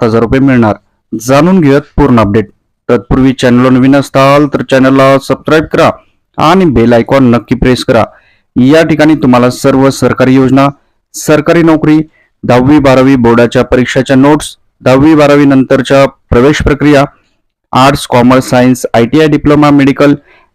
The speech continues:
या सर्वांचे अपडेट्स तुम्हाला वेळोवेळी भेटतील. अधिक माहितीसाठी तुम्ही Google-वर नाना फाउंडेशन सेवन, नाना फाउंडेशन सेवन डॉट कॉम या वेबसाईटला सर्च करा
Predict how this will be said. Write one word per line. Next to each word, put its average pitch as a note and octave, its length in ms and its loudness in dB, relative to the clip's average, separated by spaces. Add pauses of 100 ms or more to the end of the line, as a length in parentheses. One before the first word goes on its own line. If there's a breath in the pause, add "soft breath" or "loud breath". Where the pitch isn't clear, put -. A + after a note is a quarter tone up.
(100)
या C#3+ 140 2
सर्वांचे C3+ 520 0
अपडेट्स C3 480 0
तुम्हाला C3 360 0
वेळोवेळी C3+ 340 2
भेटतील. B2+ 480 -2 (500 soft breath)
अधिक E3 280 0
माहितीसाठी E3+ 500 0
तुम्ही D3+ 360 2
Google-वर B2+ 380 2
नाना B2 280 2
फाउंडेशन C3 440 -2
सेवन, B2 400 -2 (380)
नाना B2+ 240 0
फाउंडेशन B2 460 -2
सेवन C3 420 -2 (420)
डॉट C#3+ 280 0
कॉम A2+ 260 0 (460 soft breath)
या D#3+ 80 2
वेबसाईटला D#3+ 600 0
सर्च C#3+ 360 -2
करा C3 240 0